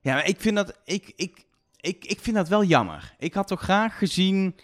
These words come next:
gewoon, ja, het was zo'n goede opdracht. Dan wil je ook zien hoe de gemold is. En juist omdat we naar de min duizend gaan daar, ehm, ja, vind ik dat,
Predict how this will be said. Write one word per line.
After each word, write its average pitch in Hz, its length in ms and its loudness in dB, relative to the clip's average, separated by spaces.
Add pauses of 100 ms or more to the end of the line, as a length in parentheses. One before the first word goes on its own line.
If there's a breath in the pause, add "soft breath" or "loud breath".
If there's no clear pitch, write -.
(140 soft breath)
gewoon, 175 460 2
ja, 180 100 -2
het 175 160 -8
was 214 140 0
zo'n 302 180 8
goede 240 200 6
opdracht. 160 300 2
Dan 175 80 0
wil 196 100 4
je 202 100 4
ook 220 120 4
zien 214 200 0
hoe 208 120 4
de 196 80 4
gemold 185 340 0
is. 170 140 -2
En 180 180 -2
juist 190 280 2
omdat 175 260 0
we 175 60 -2
naar 170 180 0
de 165 60 -4
min 175 180 -2
duizend 160 360 0
gaan 131 280 0
daar, 110 380 -2 (340 soft breath)
ehm, 131 560 2 (160)
ja, 131 160 2
vind 135 160 0
ik 123 60 -8
dat, 139 160 0